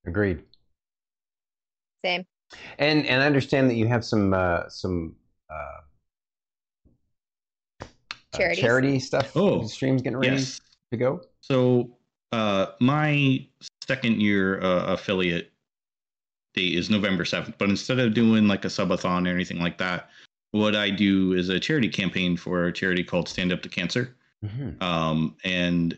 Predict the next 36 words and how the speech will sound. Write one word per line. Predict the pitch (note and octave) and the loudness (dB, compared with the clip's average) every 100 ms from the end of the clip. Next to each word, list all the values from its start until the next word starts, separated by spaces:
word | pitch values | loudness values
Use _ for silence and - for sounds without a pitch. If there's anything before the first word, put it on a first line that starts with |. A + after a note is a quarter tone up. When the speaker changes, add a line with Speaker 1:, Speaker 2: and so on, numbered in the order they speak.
| _ | _
Speaker 3:
if | F#2 E2+ G2 | -6 -4 -4
you | F2 | 0
don't | G#2+ G2 | 0 0
know | G2+ | 0
that | F2+ | -2
charity, | - F#2 F2+ F2 E2+ E2 | -2 -2 0 0 -2 -4
uh, | D#2+ | -4
what | E2 F#2 | -2 -2
they | F#2+ | -2
do | F#2 F#2 F2+ F2+ | -2 0 -2 -2
is | F2 F2 - - | -2 -4 -6 -6
they, | E2+ F2 F2 F2 E2+ - | -2 0 0 -2 -4 -12
uh, | D2+ C#2+ D#2 | -18 -18 -8
get | G2 F#2+ _ | -6 -6 _
leading | A2+ A2+ A2+ | -2 2 4
researchers | G#2 G#2 A2 F#2+ G2 G2 F#2 - | 4 2 -2 -4 -2 -2 -2 -6
in | F2+ F2+ F2 F2 E2+ E2+ | -4 -2 0 0 0 -2
the | E2 | -6
cancer | E2+ A#2 G#2+ G2+ | -6 -4 -2 -4
field, | - G2 F#2+ F#2 F#2 F2 - | -4 -2 0 0 -2 -4 -4
uh, | E2+ E2 D#2+ | -2 -2 -4
either | F#2 F2+ F2+ F2 E2+ E2+ | -6 -4 -2 -2 -2 -4
scientists | - F#2 F#2 - F2+ - - | -4 -4 -4 -4 -4 -6 -8
or, | E2+ E2 E2 D#2 _ - _ _ | -6 -4 -6 -8 _ -20 _ _
uh, | F#2+ E2 - - _ C#3 | -4 -2 -4 -12 _ -2
other | A#2+ G#2 | 0 2
doctors, | F#2 E2+ F#2+ F2+ E2+ | 0 -2 0 0 0
and | F#2 | -2
they | |
put | F2+ B2+ | 0 2
'em | A2+ | 4
all | G#2 G2+ | 4 2
together | F#2 G2 F#2+ | 2 0 0
to | F2+ | 0
help | F#2 F#2 | -2 -2
find | - F#2 F2+ F2 F2 F2 | -2 -2 0 0 0 -2